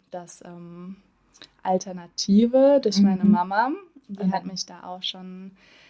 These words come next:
Speaker 1: sehr schön so in systemische Aufstellungen mit reingebracht. Da hatte ich mit achtzehn meine erste Aufstellung gemacht.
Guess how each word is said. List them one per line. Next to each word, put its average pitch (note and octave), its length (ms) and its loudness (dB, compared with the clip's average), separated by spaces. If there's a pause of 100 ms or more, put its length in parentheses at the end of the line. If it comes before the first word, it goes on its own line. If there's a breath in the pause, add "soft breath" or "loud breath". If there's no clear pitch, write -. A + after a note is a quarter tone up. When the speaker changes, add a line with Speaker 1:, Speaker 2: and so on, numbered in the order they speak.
(200 soft breath)
Speaker 1:
sehr F#3 280 -6
schön F#3+ 380 0
so F3+ 160 -4
in F3+ 280 -6
systemische F#3+ 680 2
Aufstellungen G3 680 2
mit F#3+ 220 -20
reingebracht. F#3+ 720 -12
Da F#3 40 -18
hatte F3 120 -18
ich - 100 -6
mit F#3 160 -16
achtzehn F#3 360 -16
meine F3+ 220 -16
erste F3 400 -12
Aufstellung G3 640 -6
gemacht. G3 480 -16